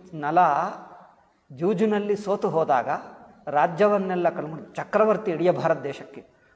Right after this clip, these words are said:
ಅಷ್ಟು ದೊಡ್ಡ ಚಕ್ರವರ್ತಿ ಜೂಜು ಆಟದಲ್ಲಿ ಇಡೀ ರಾಜ್ಯವನ್ನು ಕಳ್ಕೊಂಡು ಬಿಡ್ತಾನೆ. ಏನೂ ಇಲ್ಲ, ಮೈ ಬಟ್ಟೆಯಿಂದ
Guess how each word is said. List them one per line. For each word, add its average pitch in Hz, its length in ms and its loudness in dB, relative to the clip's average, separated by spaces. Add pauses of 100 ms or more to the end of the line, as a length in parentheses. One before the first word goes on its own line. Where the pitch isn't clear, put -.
ಅಷ್ಟು 180 340 0
ದೊಡ್ಡ 190 160 2
ಚಕ್ರವರ್ತಿ 196 600 -4
ಜೂಜು 180 280 -2
ಆಟದಲ್ಲಿ 170 600 -2 (440)
ಇಡೀ 160 240 0
ರಾಜ್ಯವನ್ನು 175 480 0
ಕಳ್ಕೊಂಡು 143 380 -8
ಬಿಡ್ತಾನೆ. 101 440 -18 (520)
ಏನೂ 190 380 4
ಇಲ್ಲ, 180 220 2
ಮೈ 147 280 -2
ಬಟ್ಟೆಯಿಂದ 156 500 -4